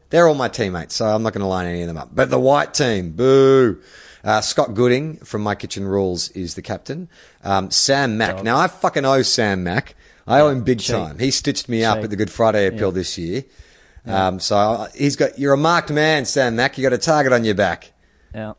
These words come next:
Speaker 1: gonna be playing very unso-, I'm gonna be playing unsociable football, but not, what's the, what did, uh, Alistair Clarkson say?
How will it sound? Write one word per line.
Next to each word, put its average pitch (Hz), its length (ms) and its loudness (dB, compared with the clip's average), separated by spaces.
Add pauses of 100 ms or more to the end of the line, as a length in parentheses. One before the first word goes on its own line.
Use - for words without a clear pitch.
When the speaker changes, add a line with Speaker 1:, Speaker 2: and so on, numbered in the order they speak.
(180)
Speaker 1:
gonna 131 100 2
be 131 100 2
playing 135 320 -2
very 139 280 2
unso-, 127 380 0 (180)
I'm 127 80 -4
gonna 160 100 0
be 156 100 2
playing 143 480 -2
unsociable 143 560 0
football, 143 580 2 (100)
but 113 160 0
not, 110 340 0
what's - 200 -12
the, 113 160 -6
what 117 100 -2
did, 107 220 -6
uh, 101 260 -6 (200)
Alistair 107 260 -8
Clarkson 107 320 -6
say? 127 280 -10